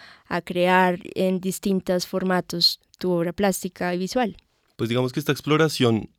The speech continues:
Speaker 2: empieza en la universidad. Me empiezo como a,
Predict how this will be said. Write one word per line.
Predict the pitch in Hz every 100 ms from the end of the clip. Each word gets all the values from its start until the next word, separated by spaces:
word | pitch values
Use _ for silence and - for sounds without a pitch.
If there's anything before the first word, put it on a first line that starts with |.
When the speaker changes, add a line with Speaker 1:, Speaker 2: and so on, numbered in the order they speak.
| _ - -
Speaker 2:
empieza | 123 123 131 120 127
en | 135
la |
universidad. | 147 143 113 - 107 101 196 - _ _ _ _ _
Me | -
empiezo | 101 - 101 92 95
como | 110 117
a, | - 98